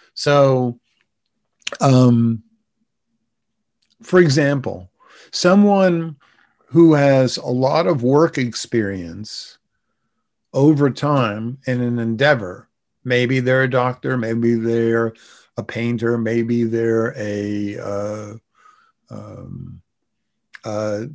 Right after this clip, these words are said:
tech specialist, who knows what they are, but they've developed years and years of experience,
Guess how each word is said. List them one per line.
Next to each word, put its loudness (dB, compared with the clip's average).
tech -6
specialist, -8
who -4
knows -4
what -8
they -8
are, -6
but 0
they've 4
developed 2
years 6
and 0
years 2
of -6
experience, 0